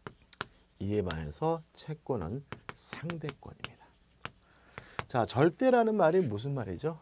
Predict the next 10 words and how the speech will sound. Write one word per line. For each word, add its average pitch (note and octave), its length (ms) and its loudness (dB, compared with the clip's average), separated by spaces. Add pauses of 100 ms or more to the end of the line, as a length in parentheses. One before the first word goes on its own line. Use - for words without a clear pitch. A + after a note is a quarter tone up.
(120)
모든 D#3+ 580 2
사람에게 C#3 720 0 (320)
주장할 C#3+ 540 0
수 B2+ 140 -4
있는 A#2 200 0
권리란 G2+ 460 -4
얘기잖아요. E2 600 -8 (480)
따라서 F#3+ 520 0
물권이 F#3 760 2
저-, - 140 -16